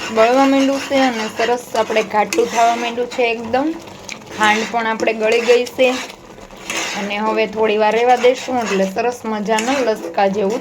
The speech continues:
થઈ જશે. આમ તો આપણે ગાજરના હલવા કરતાં ગાજરનો લસકો જ લાગે એવી રીતે વધારે કઠોર રાખશો અને બળવા દેશો એટલે ઢેફલી પડે એવું થઈ જાય તો ગાજરનો હલવો લાગશે. અને બાકી નકર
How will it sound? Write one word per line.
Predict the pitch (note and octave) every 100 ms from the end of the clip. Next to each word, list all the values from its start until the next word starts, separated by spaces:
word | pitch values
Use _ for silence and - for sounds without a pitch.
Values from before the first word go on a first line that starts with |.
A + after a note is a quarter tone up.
| -
થઈ | A#3+ F#3+ F#3+
જશે. | F#3 - F#3 E3+ - - - - -
આમ | G3+ G#3+ A3
તો | A3+
આપણે | A3 A3 G#3+
ગાજરના | G#3 G3+ A#3+ A3+ A3+
હલવા | A3+ A#3 A3+ A3+
કરતાં | A3+ - C#4+ D#4+ - - - G#3+
ગાજરનો | G#3 G3+ A3 A3 A3+
લસકો | G#3+ G#3+ - G#3+
જ | G3
લાગે | A3 A#3 A#3+ B3 - G#3
એવી | G3 G3
રીતે | F#3+ F#3+
વધારે | G3 G3 A3 A3+ A3+
કઠોર | A3 A#3 A3+
રાખશો | A#3 A#3 - C#4 C4+ - - - -
અને | G#3+ A3
બળવા | G#3+ G#3+ A#3 A#3+
દેશો | B3 A#3+ A#3+ G#3+
એટલે | - G#3
ઢેફલી | G3 B3+ C4 C4+ A3+
પડે | G#3 G#3
એવું | G3+
થઈ | G3+ G#3+ G3+
જાય | A#3+ B3
તો | A3
ગાજરનો | G#3 G3+ A3+ A#3 A#3
હલવો | A#3+ A3+ G3+
લાગશે. | F3+ E3 D#4 - - - E4 E3 G#3
અને | G#3 G3+
બાકી | G3 G3 A3
નકર | G#3+ A3+